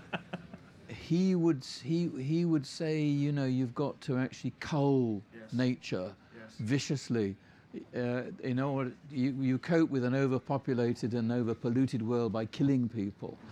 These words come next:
Speaker 1: and that the dragons, the robots, have come up with the perfect solution for our planet, which is to get rid of people.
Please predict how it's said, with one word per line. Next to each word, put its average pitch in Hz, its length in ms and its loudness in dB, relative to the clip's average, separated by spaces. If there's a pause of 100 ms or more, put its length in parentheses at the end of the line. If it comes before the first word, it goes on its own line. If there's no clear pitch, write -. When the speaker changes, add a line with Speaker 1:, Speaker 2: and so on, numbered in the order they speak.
(340)
Speaker 1:
and 123 140 2
that 127 180 0
the 120 200 2
dragons, 127 520 -2
the 113 100 -4
robots, 113 480 0
have 123 100 -6
come 127 200 -2
up 131 100 -2
with 110 140 -6
the 123 80 -4
perfect 143 520 -6
solution 127 480 -4
for 120 180 -4
our 110 80 -2
planet, 120 400 -2 (340)
which 120 200 -2
is 117 100 -4
to 117 60 -4
get 110 200 0
rid 123 160 -2
of 120 120 -4
people. 104 400 -4